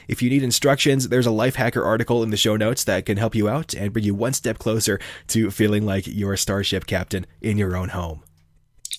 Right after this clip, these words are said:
You can now sign up for the Living Playtest for Star Trek Adventures, a new role-playing game from Modiphius Entertainment, the company behind other role-playing games like Conan,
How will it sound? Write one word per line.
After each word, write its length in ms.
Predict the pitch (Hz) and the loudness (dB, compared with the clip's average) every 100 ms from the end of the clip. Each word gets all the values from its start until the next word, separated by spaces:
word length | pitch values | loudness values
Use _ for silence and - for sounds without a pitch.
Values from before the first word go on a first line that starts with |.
| - - _ _ _ _ | -12 -18 _ _ _ _
You 120 | - 120 | -2 4
can 160 | 135 | 4
now 160 | 127 143 | 4 4
sign 300 | 143 135 139 | 4 2 2
up 160 | 151 147 | 0 0
for 80 | |
the 100 | 127 | 2
Living 300 | 120 131 127 | 2 2 -2
Playtest 560 | 117 127 131 147 151 - | 0 2 4 4 2 2
for 160 | 123 107 | 0 0
Star 300 | - 127 131 | 2 0 2
Trek 240 | 143 131 | 0 2
Adventures, 680 | 110 107 131 - 123 139 117 | 2 2 2 4 4 2 2
a 80 | |
new 160 | 120 117 | 4 4
role-playing 560 | 107 131 - 127 123 113 | 4 2 4 2 2 4
game 260 | 113 143 | 2 2
from 300 | 151 120 110 | 0 0 2
Modiphius 640 | 107 98 139 - 117 110 | 2 2 0 2 2 2
Entertainment, 520 | 110 107 110 101 107 - - - | 0 0 0 0 -2 -4 -10 -10
the 80 | - | -2
company 340 | 113 110 110 | 0 2 2
behind 320 | 107 - 110 | 0 -2 -2
other 220 | 107 117 | -2 0
role-playing 480 | 113 117 - 110 110 | 0 0 0 0 0
games 400 | 107 107 127 147 | 0 0 -2 -2
like 300 | 98 92 - | -2 -2 -6
Conan, 340 | - 139 127 | -2 0 2